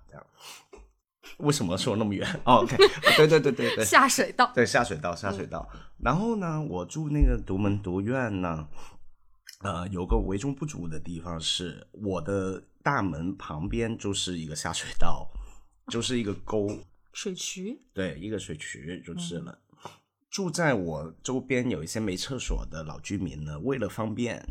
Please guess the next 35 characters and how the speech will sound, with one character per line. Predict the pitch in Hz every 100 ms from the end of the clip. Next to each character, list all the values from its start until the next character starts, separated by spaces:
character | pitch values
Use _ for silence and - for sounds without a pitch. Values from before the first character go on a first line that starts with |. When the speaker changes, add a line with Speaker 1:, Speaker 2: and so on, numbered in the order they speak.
| -
Speaker 1:
他 | -
可 | 104 95
能 | 64 78
就 | 76
是 | 90 90
选 | 80 80 73
择 | 73 62 78 76
就 | - 104
把 | - 78 55 -
他 | - 87 82
昨 | 80 85
天 | 98 90 87 87
晚 | 87 -
上 | 98 87 - - 50 _
的 | - 82 80 78 - - -
排 | -
泄 | 87
物 | 98 95 92
Speaker 2:
啊。 | - - - _ _ _
Speaker 1:
就 | 135
往 | 123 - 69
那 | 95
边 | 110 117
倒 | 131 117 78
嘛， | 65 - - - -
因 | 151
为 | 156
说 | 147 151
方 | 151 147
便 | 143 156
嘛， | 92 80
因 | 117
为 | 127 117 - - - -
对 |
他 | 160